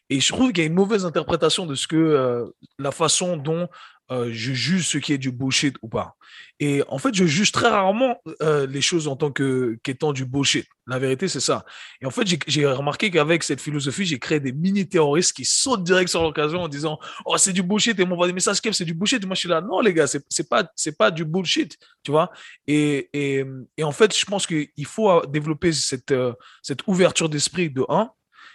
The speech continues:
et ne pas être dogmatique même par rapport à ce que nous faisons ou ce qu'on prêche, euh, au quotidien. Et ça, c'est un truc qui est très important,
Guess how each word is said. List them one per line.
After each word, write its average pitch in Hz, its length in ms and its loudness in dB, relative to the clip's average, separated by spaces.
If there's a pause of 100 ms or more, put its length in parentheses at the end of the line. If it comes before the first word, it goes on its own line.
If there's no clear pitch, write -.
(160)
et 139 380 0
ne 131 140 -6
pas 151 240 0
être 151 160 -6
dogmatique 151 580 -2
même 180 280 0 (380)
par 139 120 0
rapport 135 360 2
à 123 120 2
ce - 120 -2
que 147 120 -4
nous 156 320 -2
faisons 151 560 -2 (220)
ou 117 80 -8
ce - 100 -4
qu'on 139 160 -8
prêche, - 600 0
euh, 110 40 -4
au 120 260 -4
quotidien. 139 460 -2 (500)
Et 127 80 -6
ça, 160 160 2
c'est - 80 2
un 135 60 0
truc 165 160 -4
qui 135 60 0
est 123 40 -6
très 160 260 2
important, 147 520 0